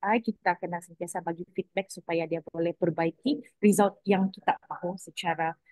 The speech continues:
lebih spesifik dan memang efektif untuk kita guna. Okey,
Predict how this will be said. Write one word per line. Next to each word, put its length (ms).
lebih 640
spesifik 640
dan 160
memang 400
efektif 640
untuk 160
kita 240
guna. 240
Okey, 240